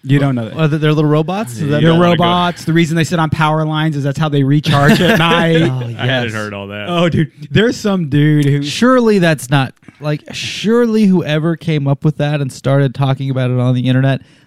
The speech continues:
Speaker 2: knew that they were full of shit.
Speaker 1: I tend to
Speaker 2: But then
Speaker 1: believe
Speaker 2: there are
Speaker 1: that.
Speaker 2: people who are dumb enough, uh, sorry, world, to talk about you that
Speaker 3: Uh-huh.
Speaker 2: way, but they, they, they, they, they are like, "Oh, yeah,
Speaker 3: Or
Speaker 2: this
Speaker 3: I
Speaker 2: makes
Speaker 3: think,
Speaker 2: sense."
Speaker 3: I think, honestly,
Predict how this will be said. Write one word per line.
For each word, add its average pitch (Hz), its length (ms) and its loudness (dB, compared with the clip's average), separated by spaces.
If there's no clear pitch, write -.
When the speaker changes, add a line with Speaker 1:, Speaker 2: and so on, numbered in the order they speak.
Speaker 2:
knew 165 340 4
that 151 160 0
they 143 160 2
were 139 120 -2
full 123 200 -6
of 113 80 -8
shit. - 240 -14
Speaker 1:
I 214 140 0
tend 269 260 -4
to 208 40 -2
Speaker 2:
But 165 180 4
then 170 100 4
Speaker 1:
believe 165 60 4
Speaker 2:
there 175 160 4
are 160 40 0
Speaker 1:
that. 95 160 -10
Speaker 2:
people 175 320 0
who 160 220 2
are 165 140 2
dumb 185 320 2
enough, 143 440 0
uh, 151 240 2
sorry, 160 380 0
world, 143 560 0
to 139 80 -10
talk 160 240 0
about 147 200 2
you 147 80 0
that 147 120 0
Speaker 3:
Uh-huh. 151 80 2
Speaker 2:
way, 113 120 -10
but 147 120 0
they, 156 140 2
they, 156 160 0
they, 151 320 -2
they, 139 220 -6
they 143 240 0
are 143 140 2
like, 135 160 -4
"Oh, 175 160 0
yeah, 165 140 0
Speaker 3:
Or 156 40 -2
Speaker 2:
this 180 180 4
Speaker 3:
I 151 80 0
Speaker 2:
makes - 160 -2
Speaker 3:
think, 185 100 0
Speaker 2:
sense." 185 260 0
Speaker 3:
I 123 140 -6
think, 170 320 -8
honestly, 127 720 -8